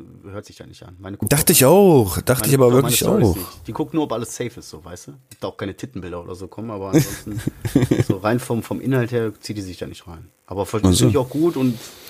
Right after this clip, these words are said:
Speaker 1: warum auch, weißt du, so.
Speaker 2: Ja.
Speaker 1: Am Ende des Tages kennt sie mich immer noch besser als jeder Einzelne da draußen.
Speaker 2: Definitiv, Alter.
Speaker 1: Ist so, ist so. Ja.
Speaker 2: Mhm.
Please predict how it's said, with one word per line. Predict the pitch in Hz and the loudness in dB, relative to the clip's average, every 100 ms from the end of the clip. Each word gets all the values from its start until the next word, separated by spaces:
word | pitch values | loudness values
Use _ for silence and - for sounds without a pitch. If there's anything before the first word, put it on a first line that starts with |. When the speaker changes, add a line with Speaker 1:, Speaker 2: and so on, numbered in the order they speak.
| - | -10
Speaker 1:
warum | - 123 135 | -2 0 0
auch, | 113 95 - | -2 -4 -8
weißt | 95 - | -10 -10
du, | 98 | -12
so. | 92 87 90 - _ _ _ _ _ _ _ - | -12 -12 -18 -20 _ _ _ _ _ _ _ 2
Speaker 2:
Ja. | 85 120 - - - - | 6 6 2 -14 -20 -10
Speaker 1:
Am | 98 | -6
Ende | 104 110 | -2 -4
des | - | -4
Tages | 117 113 | -4 -4
kennt | - 104 | -6 -8
sie | 110 | -6
mich | 104 | -6
immer | 107 104 | -4 -4
noch | 95 | -6
besser | 101 - | -8 -8
als | 90 | -10
jeder | 92 90 | -12 -12
Einzelne | 87 - 85 | -14 -14 -12
da | 85 | -12
draußen. | 82 85 92 - - _ _ _ _ - | -12 -14 -14 -16 -20 _ _ _ _ 0
Speaker 2:
Definitiv, | 76 - 67 - 76 87 | 2 4 2 4 4 6
Alter. | - 69 - 82 - - | 6 4 4 0 -2 -6
Speaker 1:
Ist | 135 - - | -6 -4 -4
so, | 135 104 110 107 _ | -4 -2 -2 -4 _
ist | 151 131 - - | -4 -4 -6 -8
so. | 117 101 98 104 - _ _ _ _ 123 | -6 -6 -6 -8 -14 _ _ _ _ -18
Ja. | - - | -4 4
Speaker 2:
Mhm. | 80 76 104 | 6 6 2